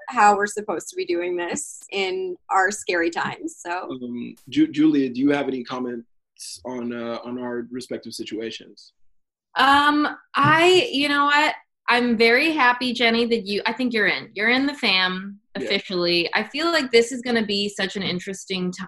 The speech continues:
Speaker 3: like, I'm so curious what couples are gonna be like post-quarantine. 'Cause
Speaker 2: Right.
Speaker 3: I'm like, there are gonna be some, like, massive breakups, and then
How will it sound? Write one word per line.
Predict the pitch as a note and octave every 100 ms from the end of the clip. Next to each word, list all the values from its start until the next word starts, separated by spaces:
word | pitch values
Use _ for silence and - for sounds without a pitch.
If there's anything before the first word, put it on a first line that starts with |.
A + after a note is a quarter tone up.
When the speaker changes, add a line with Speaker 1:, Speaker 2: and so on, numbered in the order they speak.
| -
Speaker 3:
like, | A3 -
I'm | A#3+ C#4
so | C#4+ F4
curious | F4 A3 G#3 G3+ G3+
what | F#3+ F3+ -
couples | - F3 F#3 F#3 F#3
are | F3
gonna | F3 E3+ E3+ D#3+
be | D#3+ D#3+
like | D#3+ D#3+ D#3 _ _
post-quarantine. | F3 E3+ - D#3+ D3 C3 F3+ A2+ A#2+ - G#3+ _ _ _ _ -
'Cause | A3
Speaker 2:
Right. | G3+
Speaker 3:
I'm | F#3+ F#3
like, | F3+ - _ _ -
there | C4
are |
gonna | C4 A#3
be | G#3
some, | G3 - F3 E3 - _ _ -
like, | F3 E3 D#3 - _ _ _ _ _ _ _ _ _ _ _ -
massive | F#3+ F#3+ F3+ A#3+ A3 F3+
breakups, | F3 F3 - A3+ B3+ B3+ -
and | G3
then | F#3 F3+ F3+